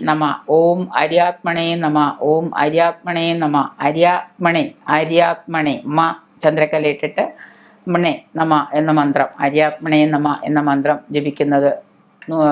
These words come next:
എത്രയോ കൂടുതൽ തവണ ചാന്റ് ചെയ്യുന്നത് വളരെ ഗുണയുക്തമായ കാര്യം തന്നെയാണ്. അപ്പം നമ്മുടെ ദോഷങ്ങൾ മാറാനായിട്ട് പൂര നക്ഷത്രക്കാർ ഈ പറയുന്ന ദേവതയെ ഭജിക്കുക. ചന്ദ്രദശാകാലം, ശനി ദശാകാലം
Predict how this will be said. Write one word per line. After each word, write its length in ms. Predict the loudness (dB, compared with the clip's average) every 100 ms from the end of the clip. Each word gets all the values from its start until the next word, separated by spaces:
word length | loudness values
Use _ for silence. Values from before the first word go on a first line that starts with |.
| 2
എത്രയോ 360 | 2 2 4 4 4
കൂടുതൽ 340 | 0 2 0 2
തവണ 200 | 0 0
ചാന്റ് 380 | 0 -2 -2 -2
ചെയ്യുന്നത് 380 | -2 -2 0 -2 -4 _ -20 _ -2
വളരെ 320 | -2 -2 -4 -6 _ _ -6
ഗുണയുക്തമായ 1000 | 0 2 0 -2 -6 -8 -4 -2 -2 -4 -2
കാര്യം 300 | -2 0 0
തന്നെയാണ്. 500 | 2 2 2 0 -4 -8 _ _ -20 -20 -4 0
അപ്പം 160 | 0
നമ്മുടെ 280 | 2 2 2 0 0
ദോഷങ്ങൾ 680 | 2 2 2 -2 -4 -2 0 -2 -2
മാറാനായിട്ട് 720 | -2 0 0 -2 -2 -2 -4 -2
പൂര 220 | 2 2
നക്ഷത്രക്കാർ 760 | 0 -2 -2 -2 0 0 0 -4 -8 _ _ _
ഈ 80 | -4
പറയുന്ന 360 | 0 2 2 2
ദേവതയെ 500 | 2 2 0 0 0
ഭജിക്കുക. 460 | -2 -6 -2 -2 -2 -6 _ _ _
ചന്ദ്രദശാകാലം, 1400 | 0 2 2 2 0 -4 -4 -4 2 2 2 0 0 -6 -12 _ _ _
ശനി 320 | -6 -2 0
ദശാകാലം 680 | 0 0 2 2 0 0 -4